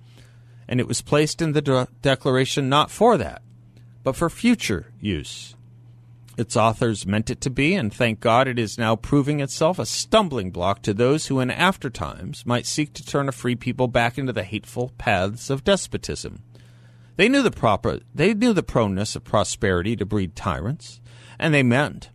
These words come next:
when such should reappear in this fair land and commence their vocation, they should find left for them at least one hard nut to crack. Close quote.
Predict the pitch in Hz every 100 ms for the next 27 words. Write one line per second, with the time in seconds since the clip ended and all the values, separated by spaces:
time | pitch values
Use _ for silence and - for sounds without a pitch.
0 | - - - 135 - - 135 - 113 120
1 | 107 92 - 104 131 113 101 - 113 104
2 | 98 95 113 139 135 113 110 101 127 -
3 | - 110 113 123 - 131 127 156 151 139
4 | - 151 - 143 147 143 165 - - 143
5 | 123 127 113 117 113 135 127 - 107 117
6 | 107 - 104 104 90 95 104 - - -
7 | 87 78 - - - - - - - -
8 | - - 76 - - - - -